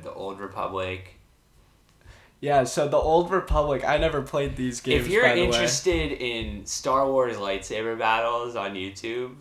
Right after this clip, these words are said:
Speaker 1: then
Speaker 2: Yeah, this game is just a, like, a R P G game, I guess, and it's from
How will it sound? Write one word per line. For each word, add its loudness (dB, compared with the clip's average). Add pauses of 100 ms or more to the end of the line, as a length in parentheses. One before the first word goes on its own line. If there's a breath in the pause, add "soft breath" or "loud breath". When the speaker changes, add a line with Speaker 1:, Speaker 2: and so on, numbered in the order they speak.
(160)
Speaker 1:
then -8 (600 soft breath)
Speaker 2:
Yeah, 2
this -2
game 8
is -8 (840)
just -8
a, 2
like, 0
a -8 (240)
R 0
P -4
G -2
game, -2
I -4
guess, -4
and -6 (460)
it's -10
from 0